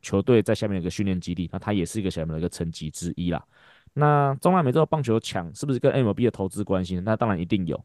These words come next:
但是我觉得另外一个，嗯，我不知道这样讲正不正确，但是我的看法是，多多少少也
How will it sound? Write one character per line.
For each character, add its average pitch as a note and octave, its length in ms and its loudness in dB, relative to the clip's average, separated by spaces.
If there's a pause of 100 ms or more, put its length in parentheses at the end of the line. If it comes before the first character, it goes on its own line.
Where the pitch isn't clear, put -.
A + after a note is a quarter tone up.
但 C#3+ 100 2
是 C3+ 160 4
我 A#2+ 100 6
觉 - 120 -4
得 A2+ 60 0
另 A#2+ 140 -2
外 A#2 140 2
一 G2 60 -2
个， E2+ 200 -4 (600)
嗯， F2 680 -6 (340)
我 G2+ 120 0
不 A2+ 80 4
知 - 20 8
道 D#3+ 40 2
这 F3+ 100 2
样 D#3+ 100 2
讲 E2 380 -6
正 A#2+ 180 2
不 F#2+ 80 -6
正 G#2 220 2
确， F2 360 -2
但 A#2+ 160 2
是 A2 360 0
我 F2+ 120 2
的 F2 120 -2
看 C3 240 -2
法 E2 180 -4
是， G2+ 380 0 (800)
多 F#3 120 6
多 G3 120 8
少 D#3 140 4
少 B2 160 2
也 D#2+ 220 -4